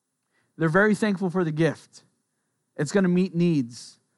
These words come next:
but ultimately they are thankful to God for his work in the life of the church in Corinth and their willingness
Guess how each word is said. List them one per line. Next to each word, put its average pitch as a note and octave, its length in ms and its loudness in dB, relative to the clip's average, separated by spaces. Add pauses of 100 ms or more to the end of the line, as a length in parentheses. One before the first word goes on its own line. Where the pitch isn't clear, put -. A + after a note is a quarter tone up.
(180)
but E3 220 -2
ultimately D#3 640 -2
they F3+ 200 2
are F3+ 80 2
thankful E3+ 400 -4
to C#3 120 -10
God C#3 340 2
for B2+ 160 -8
his D#3+ 280 -2
work C#3 260 -6 (320)
in C#3 80 -4
the D3 80 2
life C#3+ 320 0
of C#3+ 80 -10
the C#3 80 -4
church C3+ 280 -6
in B2+ 80 -4
Corinth D3+ 360 -6
and C3+ 120 -4
their F#3 140 2
willingness C3+ 600 -4